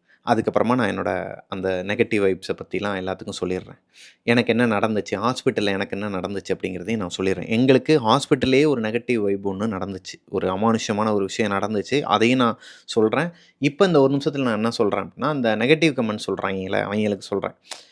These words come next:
"டேய், அவங்க ஃபேமிலியில ஒருத்தரா நினைச்சு ஒரு பொண்ணு, அதுவும் பையனும் பண்றாங்க, பொண்ணும் பண்றாங்க." பொண்ணு நான் ஏன் ஹைலைட் பண்றேன்னா, ஒரு பொண்ணு அவங்களோட ஃபேமிலியில நடந்த ஒரு சிட்யுவேஷனை, இந்த மாதிரி ஒரு இன்சிடென்ட்டை,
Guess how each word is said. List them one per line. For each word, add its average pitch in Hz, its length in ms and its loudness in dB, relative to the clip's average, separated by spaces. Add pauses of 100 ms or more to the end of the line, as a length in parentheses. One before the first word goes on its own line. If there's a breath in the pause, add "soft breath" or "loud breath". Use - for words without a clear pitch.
(160 loud breath)
"டேய், 117 560 4 (680)
அவங்க 226 420 6
ஃபேமிலியில 180 600 6
ஒருத்தரா 143 440 6 (220)
நினைச்சு 127 580 2
ஒரு 107 220 2
பொண்ணு, 156 460 2 (180)
அதுவும் 107 300 -4 (400)
பையனும் 127 440 2
பண்றாங்க, 131 520 2
பொண்ணும் 143 240 4
பண்றாங்க." 117 560 2
பொண்ணு 185 340 4
நான் 151 140 4
ஏன் 135 160 2
ஹைலைட் 135 300 2 (100)
பண்றேன்னா, 107 360 -2 (380)
ஒரு 113 240 4
பொண்ணு 175 640 6 (160)
அவங்களோட 226 400 6
ஃபேமிலியில 185 460 6
நடந்த 143 420 2
ஒரு 127 220 4
சிட்யுவேஷனை, 120 720 0 (140)
இந்த 110 180 0
மாதிரி 127 240 4
ஒரு 113 120 6 (160)
இன்சிடென்ட்டை, 110 760 0